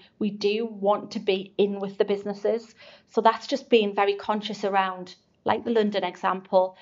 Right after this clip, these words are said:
we go down two days a week, we sit in with that business, we understand their cul-, their culture, we understand their people, we understand their hiring manager, so we can recruit effectively for them as their internal recruitment team. Um,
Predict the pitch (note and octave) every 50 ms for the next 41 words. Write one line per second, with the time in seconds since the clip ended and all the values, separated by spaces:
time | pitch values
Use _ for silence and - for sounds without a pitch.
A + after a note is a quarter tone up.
0 | - _ _ - G3+ G3+ G#3 G#3 G#3+ A3 A3 A3+ A3+ - A#3 A3 A3+ G3+ F#3+ G3
1 | G3 F#3 F#3+ F#3 F#3 F#3 - - _ - F#3+ - - - G3+ - A#3 A#3 A#3 A#3
2 | - G#3+ - - - G3 F#3+ G3 G3 G3 G3 - G3 G3 G3+ G3+ G#3+ - - A#3
3 | A3+ A3 A3+ - - - - G3+ G3+ G3+ - - G#3+ G3+ G3+ - - A3 G3 G3+
4 | - - - A3 G3 G3 G3 - - - - _ - G3 G3 G3+ A3+ - - A3+
5 | A3+ A3+ A3 G#3+ G#3 - G#3+ G#3 - F#3 G3 G3 G3 G3+ G#3 G3+ G3+ A#3+ A3 G#3+
6 | G#3+ A3 G#3 - G#3 G3 F#3+ F#3+ F#3+ F#3+ F#3 F#3 F#3 F#3 F#3+ F#3 - - F#3+ F#3+
7 | F#3+ F#3+ - G3+ F#3 F3+ - - G3+ - - - - E3+ - - - - - F#3
8 | - - F#3 F3+ F#3 F#3 F#3 F#3 - - - - - F#3+ F3+ E3+ F3+ F3+ F3 -
9 | F#3 F3 F3+ E3+ F3 E3+ - G3 - - G3 F3+ - - - G3+ G3 G#3 G#3 G#3
10 | - - - - - - - - - - - G#3+ G#3 G3+ G3 G3 G3 F#3+ F#3+ -